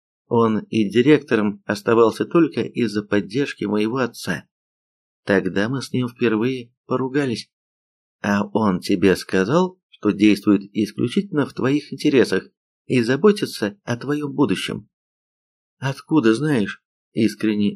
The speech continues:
изумилась Мелисса. Филона грустно улыбнулась. "Всё это так обыденно, и о твоих интересах он, конечно,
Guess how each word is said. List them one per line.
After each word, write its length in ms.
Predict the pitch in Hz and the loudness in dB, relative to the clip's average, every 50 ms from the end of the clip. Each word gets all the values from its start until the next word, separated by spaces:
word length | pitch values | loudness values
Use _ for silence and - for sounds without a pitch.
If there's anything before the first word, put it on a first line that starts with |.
| - | -2
изумилась 540 | 104 95 107 107 107 107 104 95 92 92 - | -2 -2 0 0 2 2 2 2 2 0 -2
Мелисса. 640 | - 123 135 127 113 92 - - - 76 73 - _ _ _ _ _ _ _ _ _ _ _ | -2 -2 2 2 2 2 0 -2 -6 -8 -8 -8 _ _ _ _ _ _ _ _ _ _ _
Филона 800 | - - 220 202 180 170 170 175 165 151 147 135 117 101 - - - | -4 0 0 2 2 0 0 -2 0 0 0 0 -2 -4 -6 -10 -10
грустно 680 | 113 107 101 101 117 131 123 - - - 110 107 - - | -4 0 2 2 2 2 0 -2 -4 -4 -4 -4 -4 -2
улыбнулась. 760 | 101 101 98 95 85 87 90 90 92 87 87 85 85 - - _ _ _ _ _ _ _ _ _ _ _ _ _ _ | 0 2 2 2 2 0 0 0 0 0 0 -2 -4 -4 -10 _ _ _ _ _ _ _ _ _ _ _ _ _ _
"Всё 340 | - - - - 160 180 185 | -10 -8 -2 2 4 4 6
это 340 | 185 185 185 175 - 156 131 | 6 6 4 4 4 0 0
так 340 | - - 160 165 160 160 - - - - _ _ _ | 2 2 2 2 0 0 -4 -10 -16 -18 _ _ _
обыденно, 840 | - 117 113 104 87 120 135 160 - - 123 110 95 90 87 - - _ _ _ _ | 0 2 2 2 2 0 0 0 0 0 0 0 0 -2 -4 -6 -10 _ _ _ _
и 140 | _ - 196 | _ 2 2
о 100 | 196 170 | 4 2
твоих 440 | - 127 123 139 151 165 - - 135 | 2 2 4 4 6 6 4 2 0
интересах 640 | 120 120 - 101 101 123 151 156 - 120 - - 131 | -2 0 0 2 2 2 2 2 0 -4 -6 -6 -6
он, 120 | 135 123 | -6 -4
конечно, 640 | - 101 95 98 120 127 123 - - 117 107 101 - | -2 -2 0 0 -2 -4 -4 -4 -4 -4 -4 -4 -6